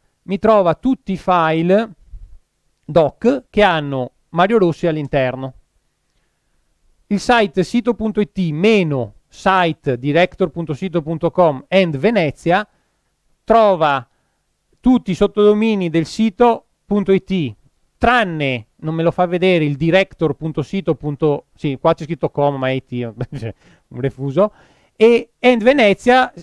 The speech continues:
restringe ancora più la ricerca, mi fa vedere quelli che hanno a che fare,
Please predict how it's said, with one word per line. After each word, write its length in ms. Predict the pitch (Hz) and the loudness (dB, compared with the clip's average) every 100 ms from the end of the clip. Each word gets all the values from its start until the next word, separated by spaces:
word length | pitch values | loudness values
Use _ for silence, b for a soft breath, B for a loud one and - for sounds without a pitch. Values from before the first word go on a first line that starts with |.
| _ - - - | _ -18 -18 -4
restringe 520 | 220 254 262 254 214 | 0 2 4 2 2
ancora 260 | 196 220 220 | 2 2 2
più 140 | 240 | 2
la 120 | 202 | 2
ricerca, 480 | 233 - 214 202 233 | 2 2 2 4 0
mi 120 | 208 | 0
fa 140 | 202 208 | 0 0
vedere 560 | 233 196 185 196 - _ _ _ _ | 4 4 4 2 0 _ _ _ _
quelli 300 | - 214 214 | 2 2 2
che 180 | - 208 | 2 4
hanno 240 | 185 170 170 | 4 2 -2
a 60 | |
che 100 | - | -4
fare, 520 | 226 175 170 190 190 | -2 0 2 2 0